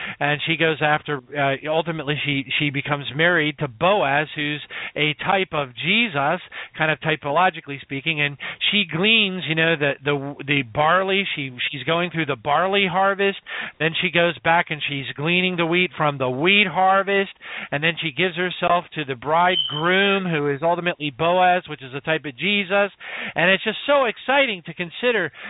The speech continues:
the possibilities, you know, of possibly a, a, a barley harvest, a wheat harvest. I think that there are mysteries associated with the rapture that are beyond our understanding, uh, that could include, uh, more, potentially more than one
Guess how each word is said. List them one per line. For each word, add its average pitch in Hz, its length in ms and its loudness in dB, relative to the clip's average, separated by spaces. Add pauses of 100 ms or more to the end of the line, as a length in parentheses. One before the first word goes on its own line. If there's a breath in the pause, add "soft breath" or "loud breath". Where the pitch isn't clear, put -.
(160 loud breath)
the 165 80 0
possibilities, 185 1080 0
you 156 80 -2
know, 156 300 2
of 127 100 -6
possibly 175 600 0
a, 131 180 0
a, 131 320 0
a 123 140 -2
barley 208 580 2
harvest, 214 520 2 (420 loud breath)
a 135 120 2
wheat 190 400 2
harvest. 208 560 0 (300 loud breath)
I 226 200 2 (120)
think 214 240 -2
that 170 140 -10
there 185 200 2
are 165 60 -2
mysteries 165 720 -2
associated 185 880 2
with 175 220 0
the 147 100 0
rapture 175 640 0 (360 loud breath)
that 170 140 2
are 170 100 2
beyond 185 460 0
our 180 200 2
understanding, 180 840 -2 (280 loud breath)
uh, 151 180 2
that 165 220 2
could 214 220 2
include, 190 580 2 (220 loud breath)
uh, 151 320 2
more, 202 440 2
potentially 185 640 -2
more 196 420 2
than 165 240 0
one 180 380 0